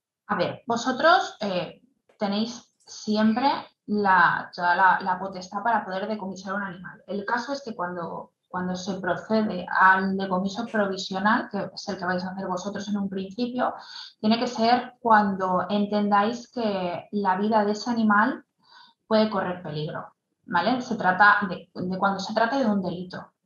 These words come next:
es decir, que su salud pueda verse menoscabada, tanto psicológica como física, porque el Código Penal también castiga la sal-, si el menoscabo de la salud psicológica. Por lo tanto,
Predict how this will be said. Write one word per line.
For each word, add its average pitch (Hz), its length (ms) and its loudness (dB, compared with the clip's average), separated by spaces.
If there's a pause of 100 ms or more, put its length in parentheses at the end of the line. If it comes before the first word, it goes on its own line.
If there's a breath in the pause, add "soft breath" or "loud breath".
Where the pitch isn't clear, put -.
(140)
es 202 140 -6
decir, 202 280 -6
que 208 120 -4
su - 180 -6
salud 277 680 2 (380)
pueda 247 460 8
verse 233 420 -2
menoscabada, 190 920 2 (100)
tanto 220 260 2
psicológica 277 920 0
como 190 260 -2
física, 180 480 -8
porque 180 160 -6
el 196 140 -6
Código 262 340 2
Penal 254 260 -4
también 208 420 -2
castiga 185 720 0 (280 loud breath)
la 226 100 -2
sal-, 214 400 -2
si - 480 -2
el 202 300 -2
menoscabo 208 480 0
de 196 80 -2
la 180 100 -2
salud 185 280 -6
psicológica. - 880 -8 (920)
Por 220 120 -4
lo 220 100 2
tanto, 240 480 2